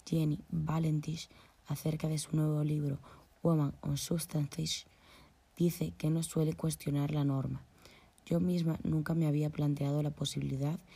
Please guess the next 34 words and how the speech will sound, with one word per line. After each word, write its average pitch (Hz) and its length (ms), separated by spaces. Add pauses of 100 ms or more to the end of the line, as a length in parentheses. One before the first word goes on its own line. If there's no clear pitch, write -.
(320)
de 151 100
que - 140
estas 151 280
cuestiones 165 640
afectaran 147 580
de 139 80
forma 147 300
distinta 143 500
a 139 40
las 135 120
mujeres 160 540 (500)
en 156 80
lo 151 80
que 147 120
se - 120
refiere 143 400
a 139 60
tratamientos 147 720
y 151 40
adicciones. 135 720 (540)
Cuanto 147 260
más 165 220
indagaba 165 500 (420)
y 147 40
hablaba 147 260
con 143 180
otras 156 220
personas, 156 640 (420)
más 151 240
me 147 80
sorprendía 143 800 (460)
de 147 100
lo 143 140
poquísimo 165 600